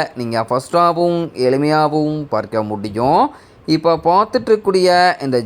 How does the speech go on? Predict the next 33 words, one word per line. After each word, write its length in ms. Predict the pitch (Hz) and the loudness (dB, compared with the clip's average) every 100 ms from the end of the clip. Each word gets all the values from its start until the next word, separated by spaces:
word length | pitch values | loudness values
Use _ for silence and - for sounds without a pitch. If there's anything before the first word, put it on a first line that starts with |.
| 120 | 0
ஜாண்டீர் 420 | 139 160 170 156 131 | 0 2 0 0 -2
முப்பது 340 | 131 151 147 151 135 | 0 0 2 0 0
இருபத்தெட்டு 460 | 139 139 139 131 139 - 123 | 2 2 0 -2 -2 -2 -2
இயான் 260 | 131 131 | 0 0
மினி 160 | 127 131 131 | -2 -2 0
டிராக்டர் 300 | 135 131 131 135 - - | -2 -2 -2 -4 -8 -6
model 240 | 127 139 151 | -2 2 2
of 80 | 147 135 | 0 0
the 80 | 143 127 | -4 -2
year 140 | 127 143 | -2 0
அப்படின்னு 260 | 131 131 | 0 -2
பார்த்தீங்கன்னா, 340 | 123 120 123 127 - 117 | -2 -4 -4 -4 -4 -4
ரெண்டாயிரத்தி 480 | 120 123 120 113 101 | -2 -2 -2 -8 -8
இருபத்தி 340 | 117 120 123 123 117 | -4 -2 -2 -6 -4
மூணு 240 | 117 123 120 | -2 -2 0
மாடலுங்க. 420 | 117 113 120 185 - - - - | 0 0 0 -2 -4 -12 -10 0
ஒரே 180 | 156 196 214 170 | 2 2 2 2
நூறு 260 | 165 185 202 180 | 2 4 4 2
மணி 180 | 160 147 | 0 2
நேரம் 280 | 147 151 151 | 2 2 0
உபயோகப்படுத்தி 580 | 131 139 139 135 123 135 | 2 4 4 2 -2 0
வண்டிங்க, 340 | 131 127 131 160 208 120 | 0 -2 -2 -2 -2 0
ஒரே 180 | 135 151 165 | 2 4 4
ஒரு 100 | 147 127 | 2 2
ஓனரில் 360 | 127 123 127 113 | 0 0 -2 0
இருக்கக்கூடிய 400 | 123 120 123 123 123 | -2 -2 0 0 0
வண்டிங்க. 320 | 123 120 143 190 131 | -2 -2 -2 -2 -2
நூறு 240 | 135 143 143 | 0 2 0
மணி 160 | 135 127 | 0 0
நேரம் 260 | 135 143 143 | 0 0 0
மட்டுமே 320 | 127 127 131 120 127 | -2 -2 -2 -2 0
உபயோகப்படுத்தினால 880 | 131 131 127 127 120 123 120 135 - - - - 131 | 2 0 0 -2 -4 -2 0 0 -2 -8 -18 -4 0
நான்கு 380 | 147 175 185 | 2 2 0